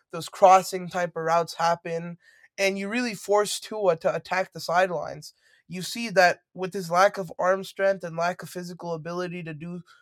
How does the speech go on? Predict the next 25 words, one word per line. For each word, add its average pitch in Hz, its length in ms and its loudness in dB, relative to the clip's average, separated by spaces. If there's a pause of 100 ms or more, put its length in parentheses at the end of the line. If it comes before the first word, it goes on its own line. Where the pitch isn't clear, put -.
(160)
make 190 300 -2
certain 170 360 -8
throws, 175 600 -4 (320)
it 170 140 -8
really 202 280 -6
limits 175 540 -6
that 160 160 -4
Dolphins 160 440 -4
offense. 156 600 -4 (240)
It 160 160 -2
really 196 240 -2
limits 180 420 -4
what 165 140 -10
Tua 170 240 -6
can 165 200 -10
do 165 140 -6
as 160 120 -4
a 151 80 -10
quarterback. 151 560 -6 (320)
Because 196 240 -4
when 220 140 -2
you 240 100 -4
have 196 400 6
a 180 140 -6 (280)
defense 175 460 -8